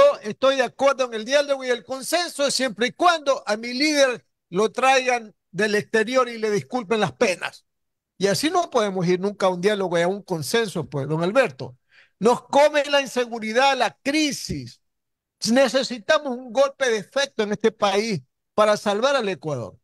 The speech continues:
¿Lo podemos hacer con el diálogo y el consenso, Alberto?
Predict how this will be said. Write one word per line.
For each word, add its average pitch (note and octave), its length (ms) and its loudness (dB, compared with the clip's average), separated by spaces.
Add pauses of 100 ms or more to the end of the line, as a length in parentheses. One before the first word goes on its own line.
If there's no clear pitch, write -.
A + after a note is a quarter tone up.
(480)
¿Lo F3 160 2
podemos B3+ 400 0
hacer A#3+ 240 -2
con A#3 180 2
el G3+ 80 -2
diálogo B3+ 400 0
y A3 60 -2
el G#3+ 100 0
consenso, A3 880 -2 (300)
Alberto? A3+ 480 0